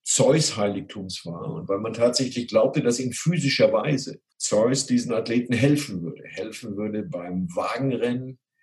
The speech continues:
helfen würde bei diesen Konfrontationssportarten. Da gab es also das Pankration, das war etwas wie Ringen und Boxen kombiniert.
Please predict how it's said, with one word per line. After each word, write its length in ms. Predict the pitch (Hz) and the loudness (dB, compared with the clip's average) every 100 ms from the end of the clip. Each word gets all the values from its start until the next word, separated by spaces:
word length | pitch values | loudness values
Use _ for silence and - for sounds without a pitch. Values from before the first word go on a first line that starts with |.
| _ _ | _ _
helfen 360 | - 110 117 110 | 0 0 0 0
würde 240 | 110 117 | 2 2
bei 160 | - 104 | 4 4
diesen 260 | 107 98 92 | 4 -2 -6
Konfrontationssportarten. 1700 | - 107 - 95 92 90 104 107 120 - 92 101 92 80 95 - 104 | -4 -6 -4 -4 -2 -2 -4 -6 -8 -8 -8 -6 -6 -6 -6 -10 -10
Da 100 | 90 | -8
gab 220 | 82 92 | -4 -4
es 120 | 90 | -4
also 220 | - 90 92 | -6 -6 -8
das 120 | - | -8
Pankration, 840 | 95 101 - 90 107 - 123 120 | -10 -8 -6 -6 -6 -4 -2 -2
das 220 | 107 101 | -4 -4
war 180 | 98 95 | -4 -4
etwas 420 | - - 98 - - | -6 -6 -8 -8 -10
wie 140 | 95 | -4
Ringen 340 | 104 135 135 | 2 4 4
und 200 | 180 214 | 0 -6
Boxen 400 | - 110 - 117 - | -2 0 0 -4 -6
kombiniert. 760 | 107 104 101 92 98 120 139 | -4 -4 -2 -2 -2 -4 -10